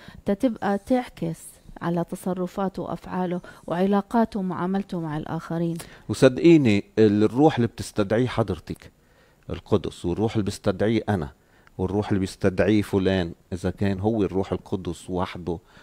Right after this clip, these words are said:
Speaker 2: ما بيقدر إلا ما يوحدنا ويعمل من خلالنا العجائب.
Speaker 1: نعم، أكيد يا أبونا، فعلا. في ق-، في، آه، مقولة للبابا شنودة هلا هيك استحضرتها، آم،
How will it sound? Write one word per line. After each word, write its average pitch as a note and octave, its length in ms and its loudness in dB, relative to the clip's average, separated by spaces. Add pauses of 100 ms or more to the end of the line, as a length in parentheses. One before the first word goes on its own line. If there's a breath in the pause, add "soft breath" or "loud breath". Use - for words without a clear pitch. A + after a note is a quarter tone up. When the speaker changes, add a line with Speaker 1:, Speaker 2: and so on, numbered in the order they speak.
(120 soft breath)
Speaker 2:
ما A2+ 180 2
بيقدر A2 500 2
إلا G#2 280 2
ما G#2 140 -2
يوحدنا G2+ 840 -2 (400 soft breath)
ويعمل G2+ 520 0
من G2+ 120 -4
خلالنا F#2+ 500 -2
العجائب. E2 500 -10 (240)
Speaker 1:
نعم، E3+ 260 -6 (120)
أكيد A3 420 -2
يا F#3 180 -2
أبونا، F#3 320 -8 (200)
فعلا. F#3 360 -6 (520 loud breath)
في A3+ 380 4
ق-، G3 320 0
في، F#3+ 460 0
آه، E3 500 -6
مقولة G3 500 -2
للبابا F3 920 -4
شنودة F3+ 480 -6
هلا D#3+ 520 -6 (600 soft breath)
هيك F#3 280 -8
استحضرتها، E3 1160 -6 (540 soft breath)
آم، E3 640 -4